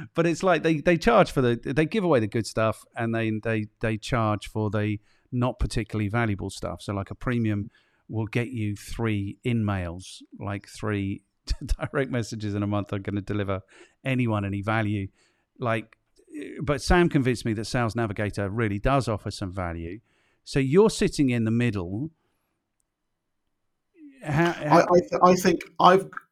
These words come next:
Speaker 2: the reason I got a premium subscription, which is just over, well, about a year and a half ago, was, was just because of reputation. Be-, because I had someone in a training session once,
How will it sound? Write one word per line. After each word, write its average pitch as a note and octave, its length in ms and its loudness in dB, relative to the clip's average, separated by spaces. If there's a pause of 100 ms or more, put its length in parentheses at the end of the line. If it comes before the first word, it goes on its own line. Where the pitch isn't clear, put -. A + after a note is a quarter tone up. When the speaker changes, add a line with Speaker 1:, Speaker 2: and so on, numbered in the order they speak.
Speaker 2:
the D3 140 -2
reason G3 360 2
I F3 160 4
got C#3+ 180 4
a C3 80 0
premium C3+ 380 2
subscription, - 760 -4
which C3 160 -8
is C3 80 -2
just C3 240 -4
over, B2+ 280 2
well, C#3 220 2
about C3 260 0
a - 20 0
year C3 220 2
and A2+ 80 -4
a - 40 -4
half C3+ 300 -2
ago, C#2 500 -8 (920)
was, B2+ 300 2 (120)
was C#3 160 0
just - 360 -2
because C3+ 320 0
of A2 120 -4
reputation. A#2+ 720 -4 (920)
Be-, D3+ 160 2
because D3 340 2
I C#3+ 200 6
had D3 340 6 (180)
someone C3 640 4
in C3+ 140 2
a B2 40 -2
training C3 400 2
session B2 420 -4
once, - 580 -2